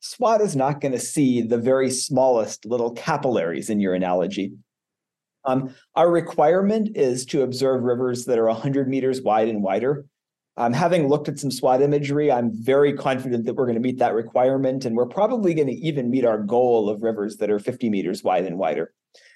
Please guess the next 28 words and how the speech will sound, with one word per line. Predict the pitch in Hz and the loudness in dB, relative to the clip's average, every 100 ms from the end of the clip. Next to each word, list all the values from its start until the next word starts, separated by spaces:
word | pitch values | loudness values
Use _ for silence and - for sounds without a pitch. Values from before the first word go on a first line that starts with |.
| _ _ _ | _ _ _
And | - 143 147 151 | 0 2 2 0
so | 220 | 2
that's | 190 208 226 | 2 2 0
gonna | 285 | 2
allow | 247 190 143 151 170 | 4 4 4 4 4
us | 143 - | 2 -4
to | 127 | -8
see, | - 202 | -4 0
if | 147 | 2
you | 135 | 0
think | 131 175 | -2 -2
about | 143 139 139 | 0 -2 -2
the | |
Mississippi, | 127 127 120 - 160 135 101 98 - _ _ - | -4 -4 -6 -2 -2 0 -2 -4 -12 _ _ -4
that | 139 151 | 0 2
might | 147 135 | 2 2
be | 143 | 2
a | 120 | 0
kilometer | 117 135 127 147 147 127 | 0 0 2 4 2 2
or | 113 | 0
two | 113 - 113 | -2 -4 -4
wide, | 101 107 101 95 | 0 2 2 0
the | 95 | -4
main | 107 104 | -4 -4
stem | 110 120 104 | -4 -2 -2
of | |
the | 98 | -2
Mississippi. | 95 98 101 113 104 82 | -4 -6 -4 -4 -2 -6